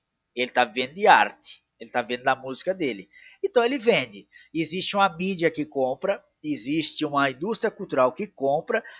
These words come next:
e faz com que isso seja um produto de mercado que todo mundo assimila.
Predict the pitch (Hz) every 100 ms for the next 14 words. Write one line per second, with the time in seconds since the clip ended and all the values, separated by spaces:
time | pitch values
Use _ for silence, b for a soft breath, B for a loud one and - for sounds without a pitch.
0 | B 147 147 165 180 - - 156 175 190
1 | - 165 156 - 156 143 147 139 135 135
2 | 120 131 131 156 202 170 - 165 165 151
3 | 165 170 247 233 135 104